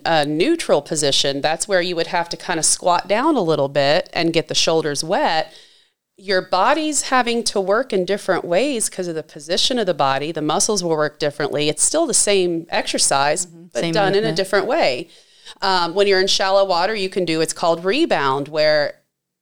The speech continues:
Speaker 1: before each kick, I call it power in the legs. You're gonna push up as high as you can, almost like into a jump,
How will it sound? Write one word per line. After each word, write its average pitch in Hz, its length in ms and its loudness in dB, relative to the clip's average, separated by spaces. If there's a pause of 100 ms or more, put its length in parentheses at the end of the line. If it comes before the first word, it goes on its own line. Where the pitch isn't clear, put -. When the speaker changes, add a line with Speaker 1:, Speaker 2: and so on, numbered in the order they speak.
(340)
Speaker 1:
before 139 380 0
each 196 300 0
kick, 349 340 0
I 151 140 0
call 147 300 0
it - 100 -4
power 151 460 2
in 175 220 -2
the 170 80 0
legs. 185 440 -4
You're 147 80 -4
gonna 139 180 -6
push - 460 -4
up 220 240 0
as - 140 -6
high 170 300 0
as 190 120 0
you 214 100 -8
can, 196 360 0
almost 190 280 2
like 226 200 0
into 254 260 -2
a 254 60 0
jump, 185 440 -2